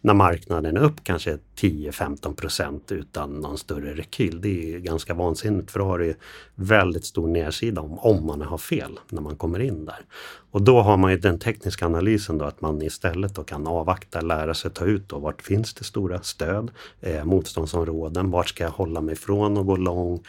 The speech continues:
och vart är det bra edge och gå kort? Och framförallt då, eller vad säger jag, och gå lång på rekyl. Och framförallt om jag har fel där, då har jag så nära till min stop loss så att det kostar inte så mycket. Och har jag rätt,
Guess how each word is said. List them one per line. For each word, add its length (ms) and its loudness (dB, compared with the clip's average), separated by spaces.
och 180 -4
vart 440 -4
är 140 -8
det 60 -4
bra 280 -8
edge 440 -2
och 140 -10
gå 100 -6
kort? 300 0
Och 300 -2
framförallt 680 0
då, 200 -6
eller 120 6
vad 140 6
säger 140 4
jag, 140 -10
och 180 2
gå 120 6
lång 400 2
på 160 -4
rekyl. 560 0
Och 200 -8
framförallt 600 0
om 340 8
jag 80 0
har 140 2
fel 420 2
där, 180 -10
då 100 -4
har 180 2
jag 100 0
så 120 -4
nära 320 2
till 180 -6
min 100 0
stop 300 -4
loss 340 -12
så 140 -10
att 60 -10
det 80 -6
kostar 460 -6
inte 140 -10
så 60 -6
mycket. 380 -10
Och 160 -2
har 140 4
jag 160 2
rätt, 340 -4